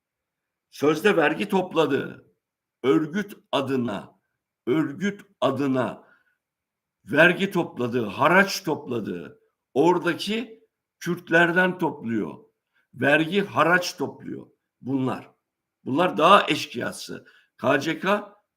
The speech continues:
P K K'nın yapılanmasında yer alıyor. Kim? Kayyum atanan Hak-, Hakkari Belediye Başkanlığındaki görevlileri anlatıyorum. Bakın. Yasa dışı yürüyüş, terörist cenazesi.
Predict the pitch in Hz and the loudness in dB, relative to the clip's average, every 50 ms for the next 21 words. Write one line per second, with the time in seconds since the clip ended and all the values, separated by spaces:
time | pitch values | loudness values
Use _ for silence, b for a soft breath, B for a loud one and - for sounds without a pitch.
0 | _ _ - 131 135 151 139 - 143 143 - 190 214 226 226 - - _ _ _ | _ _ -2 -2 -2 -4 -4 -4 -4 -4 -2 -2 -2 -4 -6 -12 -20 _ _ _
1 | _ 107 139 139 143 156 165 165 160 160 170 170 - - 151 156 175 160 147 139 | _ -2 -2 -2 0 0 0 2 2 0 -2 -4 -4 -6 -4 0 2 2 2 2
2 | 123 127 113 104 104 - - - - 208 - 214 165 131 - _ _ _ _ _ | 0 -2 -4 -4 -6 -8 -10 -10 -10 -8 -8 -8 -8 -10 -16 _ _ _ _ _
3 | _ _ _ _ _ _ - 120 131 156 180 175 160 156 - 151 147 139 135 127 | _ _ _ _ _ _ -2 0 2 2 2 0 0 -2 -2 -2 -2 0 0 -2
4 | 120 117 120 - - - _ _ _ _ _ _ _ - 101 - - 135 135 143 | -2 -4 -6 -8 -12 -20 _ _ _ _ _ _ _ -14 -12 -6 0 0 2 2
5 | 160 139 131 123 127 135 135 147 143 147 147 143 - - 135 135 135 131 131 131 | 4 2 2 2 2 2 2 2 2 2 0 0 -2 -4 -4 -2 -2 -2 -2 -2
6 | 135 131 123 - 196 208 196 - - _ _ _ _ _ 107 120 127 143 147 135 | -4 -4 -6 -4 -4 -4 -4 -6 -12 _ _ _ _ _ -2 0 2 2 2 4
7 | 135 147 151 165 170 - - - - - - 120 123 127 - - - - - - | 2 2 2 2 0 -2 -4 -8 -10 -8 -6 -6 -4 -6 -6 -8 -12 -14 -14 -14
8 | - _ _ _ _ _ _ - - - - 73 - _ _ _ _ _ _ _ | -16 _ _ _ _ _ _ -10 -10 -10 -12 -16 -20 _ _ _ _ _ _ _
9 | _ _ _ _ _ _ _ _ _ _ _ _ _ _ _ _ _ _ _ _ | _ _ _ _ _ _ _ _ _ _ _ _ _ _ _ _ _ _ _ _
10 | _ - - 143 156 156 208 208 175 185 - - 165 165 151 135 151 151 160 165 | _ 0 2 2 4 4 4 6 6 4 2 2 -2 -2 0 2 4 6 6 6
11 | 165 156 127 - - - - _ _ _ _ _ _ _ _ _ _ _ _ _ | 6 6 2 -2 -8 -14 -18 _ _ _ _ _ _ _ _ _ _ _ _ _
12 | - 123 135 160 175 180 208 202 - - - 147 156 147 151 151 156 156 127 151 | 0 2 4 4 4 4 2 -2 -6 -8 -2 0 0 2 2 2 2 0 0 -2
13 | 151 - - - 180 180 160 110 - - - | -4 -4 -2 -2 0 0 0 -2 -4 -8 -16